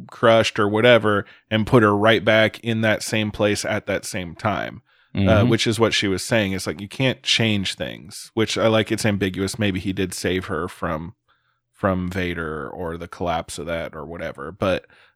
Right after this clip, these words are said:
Speaker 1: um, he didn't pull her back to, like, where he was.
Speaker 2: Right.
Speaker 1: He just talked to her and put her back. She was,
Speaker 2: Yeah.
Speaker 1: like, mentoring him.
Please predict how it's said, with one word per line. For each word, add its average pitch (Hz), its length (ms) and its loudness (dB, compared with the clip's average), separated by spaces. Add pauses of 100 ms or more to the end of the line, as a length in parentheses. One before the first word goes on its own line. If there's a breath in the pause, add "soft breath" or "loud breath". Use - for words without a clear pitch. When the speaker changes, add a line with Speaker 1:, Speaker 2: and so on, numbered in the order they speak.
(120)
Speaker 1:
um, 87 460 -6 (360)
he 120 120 -2
didn't 131 300 4 (440)
pull 104 360 -2
her 101 240 -4
back 98 440 -6 (200)
to, 104 120 -6
like, 90 360 -8 (140)
where 95 360 -4
he 98 240 -8
was. - 500 -12 (720)
Speaker 2:
Right. 85 320 4
Speaker 1:
He 110 80 -2
just 95 240 -4
talked 117 320 4
to 104 120 0
her 95 100 0
and 90 180 -8
put 98 120 -4
her 85 60 -6
back. - 520 -12
She - 200 -18
was, - 100 -12
Speaker 2:
Yeah. 80 100 8
Speaker 1:
like, - 140 -2
mentoring 90 520 -14
him. 80 240 -20